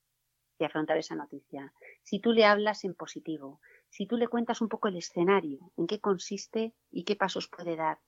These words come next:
si tú le tranquilizas, y para hacer todo esto, por supuesto, necesitas trabajar, cómo lo vas a contar y darle el tiempo necesario, le puedes ayudar una barbaridad.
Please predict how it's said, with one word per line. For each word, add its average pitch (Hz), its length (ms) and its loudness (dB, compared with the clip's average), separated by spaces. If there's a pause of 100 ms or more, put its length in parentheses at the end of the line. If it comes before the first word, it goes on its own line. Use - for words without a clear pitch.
(340)
si - 180 -10
tú 233 140 -6
le 247 140 0
tranquilizas, 170 1120 -6
y - 140 0
para 175 160 8
hacer 196 220 2
todo 190 180 2
esto, 180 240 -2
por 165 140 -4
supuesto, 175 340 -6
necesitas 170 680 -8 (760)
trabajar, 165 580 6 (680)
cómo 247 200 0
lo 175 80 0
vas 156 140 -8
a 156 60 -12
contar - 480 -12
y 165 80 -10
darle 175 280 -6
el 147 120 -12
tiempo 175 240 -10
necesario, 170 560 -8 (100)
le 175 100 -4
puedes 196 260 0
ayudar 165 480 0
una 254 260 2
barbaridad. 139 520 -8